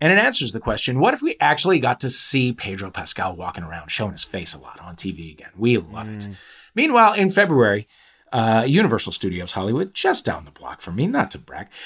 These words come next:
Speaker 1: will be officially opening their Super Nintendo World, which promises to try to
Speaker 2: Why
Speaker 1: be at
Speaker 2: would you
Speaker 1: least
Speaker 2: hurt me like this, Dave? Why would you tell me and remind me?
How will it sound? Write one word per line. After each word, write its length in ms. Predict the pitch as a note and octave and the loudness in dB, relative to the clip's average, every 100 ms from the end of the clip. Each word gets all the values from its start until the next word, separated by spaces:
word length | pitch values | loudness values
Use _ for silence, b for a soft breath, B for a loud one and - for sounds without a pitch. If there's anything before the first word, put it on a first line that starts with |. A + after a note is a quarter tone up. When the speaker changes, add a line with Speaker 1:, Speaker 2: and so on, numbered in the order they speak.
| B | B
Speaker 1:
will 300 | D3 G#3 A#3 | 4 8 8
be 340 | F#3+ A3 G#3 G#3 - | 6 2 2 2 2
officially 720 | G3+ - - A3 D3+ B2+ B2+ | 0 0 2 4 4 4 4
opening 400 | B2 B2+ B2 A#2 | 2 2 0 2
their 140 | A2+ | 0
Super 280 | A2 D3+ B2 | 2 0 0
Nintendo 560 | A2+ A2 C#3 E3 C#3+ C#3 | 0 -2 0 2 4 4
World, 320 | C3 C3 B2+ | 6 4 4
which 220 | G#2 G2 - | 0 -6 0
promises 460 | A#2+ A2+ G#2+ G2+ | 0 2 -2 -2
to 60 | - | -4
try 300 | - - G#2+ | -8 -2 0
to 40 | G#2 | 2
Speaker 2:
Why 160 | F#3+ C#4+ | 4 4
Speaker 1:
be 40 | |
at 60 | D#4+ | 2
Speaker 2:
would 180 | D4+ | 0
you 100 | C#4+ | 0
Speaker 1:
least 120 | C#4+ B3+ | 0 4
Speaker 2:
hurt 240 | D4 C#4+ | 4 4
me 140 | D4 C4+ | 0 2
like 260 | B3 B3 | 2 2
this, 240 | G#3+ G3 E3 | 0 -2 0
Dave? 560 | G#3+ G#3+ G3+ E3 D#3 | 2 4 4 2 0
Why 220 | D3+ A3+ D4 | 4 4 4
would 180 | D4+ | 2
you 120 | A#3+ A3 | 0 0
tell 340 | A3 C#4+ D4 | 4 6 6
me 240 | C4+ B3+ | 4 2
and 120 | A3 A3 | 2 2
remind 580 | A3+ B3+ D4 D4 A#3+ | 2 4 4 2 0
me? 480 | A3+ F#3+ D3+ B2+ A2+ | 0 0 0 -6 -10